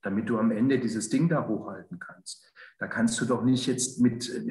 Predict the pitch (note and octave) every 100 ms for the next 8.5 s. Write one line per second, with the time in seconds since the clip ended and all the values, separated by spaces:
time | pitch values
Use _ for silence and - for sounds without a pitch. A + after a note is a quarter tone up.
0 | A#2 A#2+ A#2 - B2 C3 B2 B2 B2+ B2
1 | A#2+ A2+ - - _ B2+ A#2+ A#2+ A#2+ A#2+
2 | A#2+ A2 A#2+ D3+ D#3 D#3 C3+ B2 A#2+ B2+
3 | C3+ B2 A#2+ B2+ B2 B2 B2 B2 A#2+ B2
4 | A#2 C3 C3+ C3+ B2+ A#2+ B2 - B2 B2+
5 | D#3 - C#3 C3 A#2 B2 C3+ C3 - G#2
6 | G#2 C3 D3+ D3+ - - - - A#2 G#2+
7 | - - B2 A#2 A#2+ B2 A2+ - B2 B2+
8 | C#3 B2+ B2 A#2